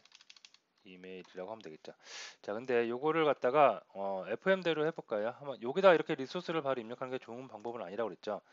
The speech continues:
어디? 밸류주에다가 따로 빼는 것이 좋다고 그랬죠. 그래서 밸류주의 스트링에다가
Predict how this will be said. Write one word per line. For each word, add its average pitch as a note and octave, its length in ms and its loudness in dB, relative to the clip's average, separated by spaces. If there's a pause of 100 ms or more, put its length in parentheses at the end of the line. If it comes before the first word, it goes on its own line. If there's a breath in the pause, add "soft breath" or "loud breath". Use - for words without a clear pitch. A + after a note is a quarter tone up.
(300 soft breath)
어디? C3 380 -6 (340 soft breath)
밸류주에다가 A2+ 960 -2
따로 C#3 260 -2
빼는 E3+ 360 -6
것이 C#3 180 -4
좋다고 G#2 280 -10
그랬죠. E2+ 340 -8
그래서 F2 220 -14
밸류주의 G#2 540 -8
스트링에다가 B2 920 -4